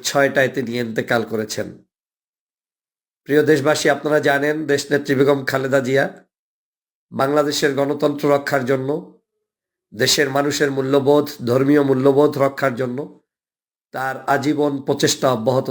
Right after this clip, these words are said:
ছিল। বিশেষ করে গত ষোলো বছরের বিভিন্ন সময়ে তার উপরে মানসিকভাবে, শারীরিকভাবে, বিভিন্ন রাজনৈতিক কারণে তাকে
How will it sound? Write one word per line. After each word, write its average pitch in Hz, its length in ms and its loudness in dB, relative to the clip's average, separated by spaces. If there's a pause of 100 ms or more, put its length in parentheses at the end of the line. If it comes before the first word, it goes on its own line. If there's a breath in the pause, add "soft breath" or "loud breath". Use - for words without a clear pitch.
ছিল। 107 220 -2 (1400)
বিশেষ 120 320 0
করে 151 220 4
গত 139 260 2
ষোলো 147 320 0
বছরের 139 460 2
বিভিন্ন 143 460 -2
সময়ে 139 420 0 (1000)
তার 139 180 -4
উপরে 143 280 0
মানসিকভাবে, 143 800 0
শারীরিকভাবে, 147 720 0 (1200)
বিভিন্ন 180 420 0
রাজনৈতিক 147 720 0
কারণে 139 300 0
তাকে 131 340 -2